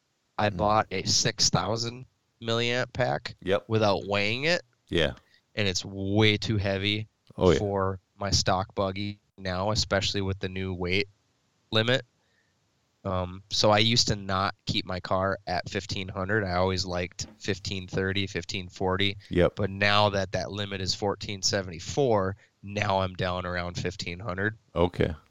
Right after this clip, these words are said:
Speaker 1: And I couldn't do that with that big pack, so I'm using one of them little itty-bitty packs with some weight underneath it.
Speaker 2: Gotcha.
Speaker 1: But, um, anyway, I have not experimented back and forth with, like, eight thousand milliamp stick pack versus the little pack.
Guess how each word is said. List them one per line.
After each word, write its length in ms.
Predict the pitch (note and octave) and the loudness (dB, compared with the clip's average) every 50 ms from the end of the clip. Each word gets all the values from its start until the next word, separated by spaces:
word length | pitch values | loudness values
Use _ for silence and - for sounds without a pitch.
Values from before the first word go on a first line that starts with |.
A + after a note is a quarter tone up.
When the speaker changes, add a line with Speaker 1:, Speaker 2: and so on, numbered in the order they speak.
| _ _ _ - | _ _ _ -4
Speaker 1:
And 100 | G2 G2+ | -2 -2
I 60 | F#2+ | 0
couldn't 380 | - - D#3+ D3 B2 G#2+ - | 4 4 6 6 4 2 -2
do 140 | G2 A2 G#2 F#2+ | -2 -2 0 2
that 180 | F#2 F2+ C#2 | 0 0 0
with 120 | F#2 F#2 - | -2 -2 -2
that 180 | F2 F2+ - | -2 -2 -2
big 180 | - F2+ F2 - | -4 -6 -8 -6
pack, 380 | - - F2+ E2+ D#2+ E2 - - | -2 -2 0 0 -2 -4 -6 -4
so 140 | - F#2 F#2 | -4 -2 -2
I'm 120 | G2+ G#2+ | -2 0
using 240 | G#2 G#2 G2 G2+ F#2+ | 0 -2 -2 -2 -6
one 140 | F#2 F#2 F#2 | -6 -6 -6
of 60 | F#2 | -6
them 120 | F2+ F2+ F2+ | -8 -6 -4
little 200 | F#2 F#2 F2 - | -4 -4 -4 -4
itty-bitty 420 | F2+ F2+ F2+ E2+ - F2 F2 F2+ | -4 -4 -4 -4 -2 -2 -2 -2
packs 520 | F2 - F#2+ F2+ F2 F2 F2 - - - - - _ _ _ _ _ _ | -2 -2 0 2 2 2 2 2 0 0 0 -2 _ _ _ _ _ _
with 200 | - G2 F2+ F#2 | -6 -6 -4 -2
some 220 | - - G#2 F2+ F2 | -2 -2 -2 -2 -4
weight 260 | E2+ E2+ F2 E2+ E2 - | -2 -2 -2 -2 -2 -6
underneath 500 | F2 F2 E2+ E2+ E2+ F2 E2+ - - A#2 | -8 -8 -8 -8 -8 -8 -8 -6 -6 -4
it. 180 | F2+ F2+ - - _ _ _ _ _ _ _ _ _ | -4 -6 -6 -8 _ _ _ _ _ _ _ _ _
Speaker 2:
Gotcha. 200 | - F2 D#2+ D#2+ | 0 2 2 4
Speaker 1:
But, 120 | F#2+ F#2+ F2+ | 4 4 4
um, 240 | F2+ F2+ F2 E2 - _ _ | 2 0 -2 -4 -8 _ _
anyway, 600 | - C#3+ C#3+ C3+ A#2+ G#2 F#2+ F#2 F#2 F#2 F2+ F2+ - _ _ _ _ _ _ - | 0 2 4 4 2 2 0 -2 -2 -2 -4 -6 -8 _ _ _ _ _ _ 0
I 120 | G2+ A2 | 2 4
have 160 | A#2 A#2 A2 | 2 2 2
not 180 | G#2+ G#2+ G#2 G#2 | 0 -2 -2 -2
experimented 800 | - - - - G2 F#2 F#2 F#2 F2+ F2+ F#2 F2+ - G2 F2+ F2 | -2 -4 -4 -4 -4 -4 -4 -6 -6 -8 -8 -8 -8 -8 -8 -6
back 240 | - F#2 F2 E2+ - | -4 -4 -4 -6 -8
and 100 | F2+ F2 | -12 -8
forth 320 | - F#2+ F#2 F2+ F2 - | -4 -2 -2 -2 -2 -4
with, 220 | - F2+ F2+ - | -4 -6 -4 -4
like, 240 | F#2 F2+ E2+ - - - _ _ - | -4 -6 -6 -6 -10 -12 _ _ -2
eight 220 | G2 F#2+ F2+ - - | 0 0 -2 -4 -8
thousand 800 | - - G#2 F#2+ F2+ F2+ F#2+ F#2 - F#2+ F2+ F2+ F2+ F2+ F#2+ - - _ _ _ _ _ _ - | -2 0 2 2 4 2 2 2 0 -2 -2 -6 -10 -12 -14 -18 -20 _ _ _ _ _ _ -6
milliamp 520 | G2+ F#2+ F#2 F#2 F2+ F2+ F2+ F2+ - - | -2 0 0 2 2 2 0 0 0 0
stick 240 | - - - - - - | 0 0 0 -2 -4 -4
pack 240 | - G2+ F#2 F2 F2 - F2+ F2+ F2+ | -2 0 0 0 -2 -4 -10 -12 -4
versus 680 | F#2 G2 G2 F#2 - - F#2+ F2+ F2+ F2 E2+ - - - _ _ _ _ _ _ _ | -2 0 0 0 0 0 -2 -2 -2 -2 -2 -2 -2 -4 _ _ _ _ _ _ _
the 120 | G#2 G2 | -4 -2
little 180 | F#2+ G2+ G2+ G2 | 0 2 0 0
pack. 400 | G2+ - G2 F#2 F2+ F#2 - - | 0 0 0 0 0 0 -4 -8